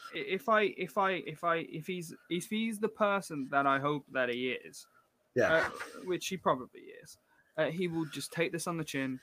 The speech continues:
Speaker 1: think of it as a
Speaker 2: Mm-hmm.
Speaker 1: learning experience, and just grow from it. Hopefully,
Speaker 2: Hundred percent. I, and the thing
Speaker 1: understand
Speaker 2: is,
Speaker 1: that you
Speaker 2: you
Speaker 1: made a mistake,
Speaker 2: Yeah,
Speaker 1: and you
Speaker 2: and
Speaker 1: just
Speaker 2: usually
Speaker 1: grow.
Speaker 2: when things like this happen, uh, it shows your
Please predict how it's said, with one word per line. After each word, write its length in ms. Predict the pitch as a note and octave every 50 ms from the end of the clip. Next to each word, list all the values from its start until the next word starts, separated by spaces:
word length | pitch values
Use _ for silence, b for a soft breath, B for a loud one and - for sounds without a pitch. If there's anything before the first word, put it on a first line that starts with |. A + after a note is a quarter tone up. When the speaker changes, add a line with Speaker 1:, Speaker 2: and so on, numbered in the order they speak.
| -
Speaker 1:
think 180 | C#3+ C#3+ C#3 C#3+
of 60 | C3
it 100 | C3 B2+
as 100 | C3 B2
a 40 | B2+
Speaker 2:
Mm-hmm. 80 | B2
Speaker 1:
learning 260 | B2+ B2+ B2+ B2+ B2 A#2+
experience, 360 | B2 - - B2 A#2+ A#2+ -
and 100 | C3 B2+
just 180 | B2+ A#2+ -
grow 260 | - - B2+ B2+ B2+ B2
from 260 | - - B2+ A2+ A#2
it. 100 | A#2+ - _ _ _ _ -
Hopefully, 380 | D3 F#3+ G3+ F3 D3+ F3+ E3+
Speaker 2:
Hundred 160 | F3 F3+ E3
percent. 180 | - D#3 D#3+ - _ _ _ - - _ _ _ _ _ _ b b b b b
I, 20 | E3
and 60 | E3+
the 80 | D3 D3+
thing 120 | C#3 F#3+
Speaker 1:
understand 80 | F3 D3+
Speaker 2:
is, 40 | B2 D3
Speaker 1:
that 40 |
you 40 | F3
Speaker 2:
you 60 | F3+
Speaker 1:
made 140 | D#3+ D#3 D#3+
a 60 | D#3+
mistake, 500 | D#3+ D#3+ - - D#3 D3+ D3+ C#3+ - - _ _ _ _ _ _ -
Speaker 2:
Yeah, 180 | A#2 B2+ B2+ C#3+
Speaker 1:
and 100 | C#3+ C#3+
you 80 | C#3+
Speaker 2:
and 80 | C#3+ C3
Speaker 1:
just 80 | C3+ E3
Speaker 2:
usually 200 | F#3+ D#3+ C#3+ F#3
Speaker 1:
grow. 80 | F3
Speaker 2:
when 80 | F3 D#3+
things 160 | - F3 D#3
like 100 | F3 D#3+
this 120 | E3 -
happen, 520 | E3 D#3+ D#3 - A2+ G2 F2+ G2 A#2+ C3+ - - _ _ _ _ _ _ - - - - _ _ _ _ -
uh, 180 | A#2 A#2+ B2+ B2
it 180 | C3 C3+ C3
shows 280 | - - D#3 C#3+ C#3 C3
your 200 | C#3+ C3+ - -